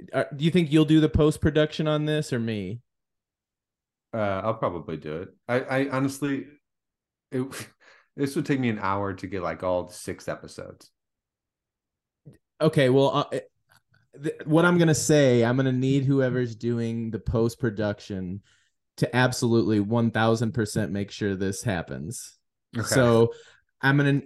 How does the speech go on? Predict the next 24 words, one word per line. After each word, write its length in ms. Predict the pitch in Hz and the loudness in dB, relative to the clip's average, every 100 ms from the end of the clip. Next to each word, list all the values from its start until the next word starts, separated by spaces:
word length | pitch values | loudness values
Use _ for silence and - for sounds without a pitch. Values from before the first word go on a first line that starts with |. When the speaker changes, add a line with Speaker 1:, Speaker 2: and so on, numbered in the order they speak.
| - | -2
Speaker 1:
I'm 180 | 131 139 | -2 2
gonna 220 | 147 139 | 2 0
say 300 | - 151 151 | 0 2 2
a 60 | |
few 220 | 151 151 143 | 0 -2 -2
things, 640 | 143 131 127 123 123 - | -2 -4 -4 -6 -8 -8
and 120 | 123 117 | -4 -2
I 100 | 117 | -2
want 180 | 123 | -2
you 80 | 110 | -2
to 100 | 120 | -2
bleep 420 | 98 120 135 139 | -2 0 2 2
them 200 | 135 123 | 0 -2
out 280 | 117 110 104 | 0 -2 -2
in 140 | 110 107 | -6 -6
post-production. 920 | 117 110 - 110 92 82 - 62 110 120 _ _ - _ _ _ _ _ _ _ _ _ _ _ _ _ 202 | -4 -4 -6 -8 -8 -10 -12 -16 -16 -16 _ _ -20 _ _ _ _ _ _ _ _ _ _ _ _ _ -6
Speaker 2:
<laughs> 80 | 190 - - | -6 -4 -4
Okay. 380 | 127 - - - - _ _ _ _ _ _ | -4 -4 -4 -4 -6 _ _ _ _ _ _
Speaker 1:
And 120 | 151 | 2
I 40 | 143 | 6
Speaker 2:
All 40 | |
right. 40 | 147 | 6
Speaker 1:
don't 160 | 156 | 6
want, 240 | 151 147 | 6 4